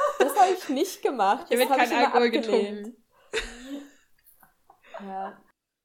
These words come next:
Speaker 2: Außer nachdem du sie abgegeben hast.
Speaker 1: Ja,
Speaker 2: Danach
Speaker 1: das
Speaker 2: hast du's nicht abgelehnt.
Speaker 1: Ja, das wollte mir aber Anni immer andrehen.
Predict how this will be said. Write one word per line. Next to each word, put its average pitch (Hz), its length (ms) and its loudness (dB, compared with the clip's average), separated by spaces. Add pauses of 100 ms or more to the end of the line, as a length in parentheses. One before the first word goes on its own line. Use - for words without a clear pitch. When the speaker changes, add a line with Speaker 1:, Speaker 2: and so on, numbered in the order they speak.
(180)
Speaker 2:
Außer 233 260 2
nachdem 285 340 0
du 285 100 -4
sie 269 140 -2
abgegeben 202 580 -2
hast. 190 280 -6
Speaker 1:
Ja, 247 60 -10
Speaker 2:
Danach 214 200 0
Speaker 1:
das 277 100 -2
Speaker 2:
hast 285 120 -6
du's 294 160 -12
nicht 214 340 -6
abgelehnt. 185 580 -14 (180)
Speaker 1:
Ja, 226 180 -12
das 226 180 -14
wollte 233 260 -10
mir 233 120 -12
aber 214 100 -10
Anni 226 220 -12
immer 220 200 -14
andrehen. 196 640 -18